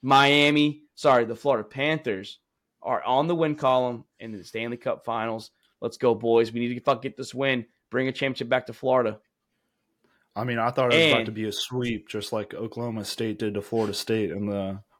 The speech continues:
Speaker 2: Women's College World Series right there.
Speaker 1: Yeah, and your Oklahoma Sooners, like you just said, uh, shout out to you, Derek Jones. Florida State sucks, um, at everything they do, honestly. But Oklahoma is now a three consecutive time champion in the softball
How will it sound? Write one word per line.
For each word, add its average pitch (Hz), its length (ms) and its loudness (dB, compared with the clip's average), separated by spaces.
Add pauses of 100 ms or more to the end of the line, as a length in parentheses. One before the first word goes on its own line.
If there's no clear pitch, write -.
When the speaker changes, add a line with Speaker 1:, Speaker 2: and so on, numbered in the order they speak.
Speaker 2:
Women's 107 340 -2
College 101 320 2
World 101 240 -2
Series 101 380 -2
right 87 160 -6
there. 82 180 -8 (1200)
Speaker 1:
Yeah, 160 180 8
and 143 100 8
your 135 80 8
Oklahoma 160 380 6
Sooners, 175 340 4
like 127 140 2
you 135 80 -6
just 135 180 -2
said, 165 400 6
uh, 117 220 2
shout 151 220 4
out 160 120 6
to 165 80 -10
you, 165 180 0
Derek 165 380 4
Jones. 170 500 4
Florida 160 320 4
State 160 360 0
sucks, - 720 4 (140)
um, 117 580 0
at 131 100 0
everything 143 180 2
they 131 120 0
do, 135 240 4
honestly. 127 520 2
But 160 300 6
Oklahoma 156 520 4
is 143 100 0
now 143 180 4
a 127 80 0
three 160 560 -4 (480)
consecutive 151 600 0
time 147 480 2
champion 139 500 0
in 127 80 -2
the 120 60 -4
softball 127 960 4